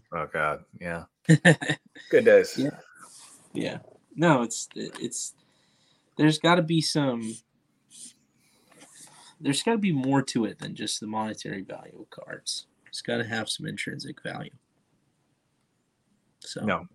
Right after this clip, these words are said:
Speaker 1: I agree.
Speaker 2: <clears throat> Well, wrap up twenty twenty-three talk. It's in a week and a half. Then we can start talking about gambling. But maybe we'll talk about,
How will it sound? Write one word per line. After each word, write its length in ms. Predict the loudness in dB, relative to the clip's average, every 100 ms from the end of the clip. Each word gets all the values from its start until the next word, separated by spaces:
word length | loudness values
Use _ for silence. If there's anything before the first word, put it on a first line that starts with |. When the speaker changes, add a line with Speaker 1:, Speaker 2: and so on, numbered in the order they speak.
| -2
Speaker 1:
I 80 |
agree. 300 | -2 0 -4 -6 _ _ _ _ _ -20 _
Speaker 2:
<clears throat> 500 | 4 8 10 12 10 8
Well, 320 | 8 8 6 0 _ _ _ _ _ _ _ _ -20 _ _ -20 -10
wrap 360 | 4 6 6 8
up 240 | 8 6 -6 _ -20 _ _ -20 _ _ _ _ _ _ _ -2
twenty 280 | 2 2
twenty-three 500 | 2 2 2 2 2
talk. 400 | 2 2 2 0 -6 -20 -20 _ _
It's 240 | -10 -6 -4
in 340 | -4 -4 -8 -14 _ _ _ _ _ _ -6
a 40 |
week 200 | -4 -4
and 100 | -4
a 40 | -4
half. 400 | -2 -2 -6 -14 _ _ _ _ _ _ _ _ _ _ _ _ _
Then 100 | -2
we 80 | -2
can 100 | -2
start 260 | 0 0
talking 180 | 0 -4
about 220 | -2 -4
gambling. 680 | 0 0 0 -2 -2 -4 -10 _ _ -6
But 220 | -6 2
maybe 200 | 8 10
we'll 160 | 10 6
talk 280 | 6 4
about, 360 | 4 2 2 -2